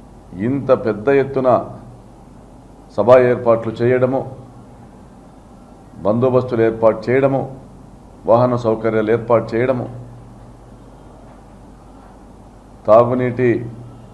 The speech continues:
వసతులు ఏర్పాటు చేయడము, మొత్తము అన్నీ తానే ఆయన ఈ కార్యక్రమాన్ని ముందుండి నడిపినందుకు,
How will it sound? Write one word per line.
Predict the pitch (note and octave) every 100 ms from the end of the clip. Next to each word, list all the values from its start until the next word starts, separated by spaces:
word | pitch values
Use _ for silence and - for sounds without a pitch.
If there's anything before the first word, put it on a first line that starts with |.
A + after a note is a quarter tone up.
| - - G2+
వసతులు | A2 A#2+ B2
ఏర్పాటు | A2+ A2+ A2 G#2+ A2+
చేయడము, | A#2+ B2+ B2+ - -
మొత్తము | F#2 A#2+ A#2+ C#3+ C#3 B2 - - - - - - F2
అన్నీ | B2 C3
తానే | A#2+ A#2+ B2 B2
ఆయన | A2+ A2+ G#2+ F2+ D#2+ - - - - - - - - - - -
ఈ | A2+
కార్యక్రమాన్ని | A2+ A#2 A#2+ A#2 A#2 A#2+ A#2
ముందుండి | G#2+ A#2 C3 C3 B2+ A#2+ A2 -
నడిపినందుకు, | G#2+ A#2+ B2 B2+ A#2+ A#2 A2+ F2+